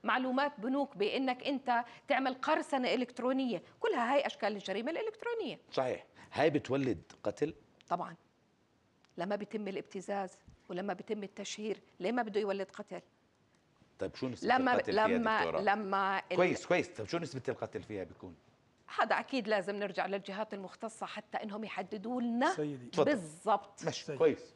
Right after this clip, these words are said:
Speaker 1: آه، هاي الجريمة شو سببها؟
Speaker 2: كويس.
Speaker 1: وللأسف الشديد، علشان أكمل، آه، فكرتي، للأسف الشديد، لما إحنا بنطلع على، آه، التقرير الإحصائي الجنائي وبنطلع على دوافع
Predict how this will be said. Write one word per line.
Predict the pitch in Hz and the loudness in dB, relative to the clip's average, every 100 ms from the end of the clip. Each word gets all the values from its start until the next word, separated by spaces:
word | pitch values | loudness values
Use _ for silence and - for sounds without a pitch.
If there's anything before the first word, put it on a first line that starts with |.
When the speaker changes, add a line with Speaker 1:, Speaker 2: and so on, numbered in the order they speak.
| - | 0
Speaker 1:
آه، | 214 208 - - - | 2 2 0 -10 -6
هاي | - 269 339 | 2 4 6
الجريمة | 302 208 254 311 277 | 4 4 2 4 2
شو | - 240 | 0 -2
سببها؟ | 180 170 151 151 - - | -2 -4 -4 -8 -10 4
Speaker 2:
كويس. | - | 6
Speaker 1:
وللأسف | 330 359 285 311 269 247 | 8 6 4 2 -2 -2
الشديد، | 233 208 180 185 | -2 -2 0 0
علشان | 214 220 311 302 | -2 0 2 2
أكمل، | 285 262 247 226 196 - - - - | 0 0 0 0 -4 -12 -20 -8 -2
آه، | 165 | 0
فكرتي، | 269 - 160 - 156 - - | 0 -4 -8 -10 -14 -16 -2
للأسف | 269 339 302 269 - | 2 4 4 2 -2
الشديد، | 233 - 190 170 151 - - 170 | -4 -2 -2 -4 -6 -12 -8 -2
لما | 202 254 | 0 0
إحنا | 370 339 | 0 0
بنطلع | 277 - 311 311 | 0 2 2 2
على، | 247 262 262 - - | 2 4 4 2 0
آه، | 190 185 185 - - - | 2 2 2 0 -4 -4
التقرير | 170 226 - 302 254 | -4 -4 0 2 2
الإحصائي | - - 254 262 | 0 -4 0 2
الجنائي | 208 214 233 254 170 | 0 -2 -2 -2 -2
وبنطلع | 170 190 - 302 277 | -6 -4 -2 0 2
على | 233 226 | 0 0
دوافع | 220 240 269 262 233 269 | 2 4 2 2 -2 -2